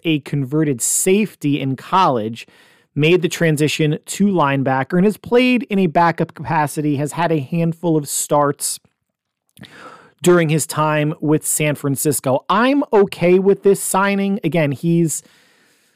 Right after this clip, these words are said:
right now the number four linebacker behind Warner, Greenlaw, Burks,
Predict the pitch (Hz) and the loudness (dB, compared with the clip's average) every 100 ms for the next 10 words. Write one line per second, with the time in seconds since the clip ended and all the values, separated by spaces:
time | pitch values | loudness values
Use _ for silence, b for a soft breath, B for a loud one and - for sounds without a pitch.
0 | b _ 151 190 190 180 175 165 156 156 | b _ 2 2 2 2 2 2 2 2
1 | 170 180 165 - 175 180 175 170 170 165 | 2 2 -2 0 2 4 4 2 2 2
2 | 160 160 156 165 156 160 147 _ _ _ | 2 0 0 2 2 2 0 _ _ _
3 | _ 151 135 160 160 131 143 160 175 170 | _ -2 2 0 0 -2 0 2 4 2
4 | 165 160 - 135 135 160 170 160 156 151 | 2 0 -2 -4 -2 0 0 2 2 4
5 | 151 151 147 _ - 127 120 160 151 - | 4 0 -4 _ -16 -4 2 4 2 -2
6 | - - | -6 -6